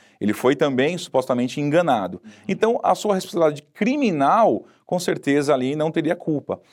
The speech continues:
Speaker 1: Mas o que a gente indica é: já existe uma investigação? Se existe a investigação, com certeza você será uma testemunha, terá que fornecer as documentações necessárias para a delegacia, para a investigação. Se você não é,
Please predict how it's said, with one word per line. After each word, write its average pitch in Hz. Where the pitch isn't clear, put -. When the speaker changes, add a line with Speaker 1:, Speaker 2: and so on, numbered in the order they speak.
Speaker 1:
Mas 202
o 190
que 214
a 185
gente 208
indica 190
é: 117
já 135
existe 135
uma 139
investigação? 120
Se -
existe 170
a -
investigação, 175
com 175
certeza 147
você 147
será 156
uma 156
testemunha, 151
terá 127
que -
fornecer 123
as 120
documentações 113
necessárias 107
para -
a 104
delegacia, 107
para 185
a -
investigação. 185
Se -
você 160
não 185
é, 175